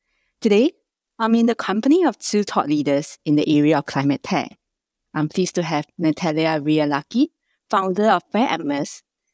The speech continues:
as well as my colleague and partner in investment, Puyen Leong.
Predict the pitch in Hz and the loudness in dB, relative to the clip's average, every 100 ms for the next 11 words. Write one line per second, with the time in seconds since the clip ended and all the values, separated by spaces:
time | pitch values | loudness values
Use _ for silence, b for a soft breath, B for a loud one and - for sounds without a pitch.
0 | - 202 - 240 294 254 240 - 160 156 | -6 -6 0 2 2 0 -2 -2 0 -2
1 | - - 156 - 156 156 156 151 143 139 | -2 -4 -4 -4 -2 0 0 -2 -2 -4
2 | 143 - 220 269 - _ _ - 160 147 | -4 0 2 2 0 _ _ -2 0 0
3 | 139 170 185 135 | -2 -2 -2 -2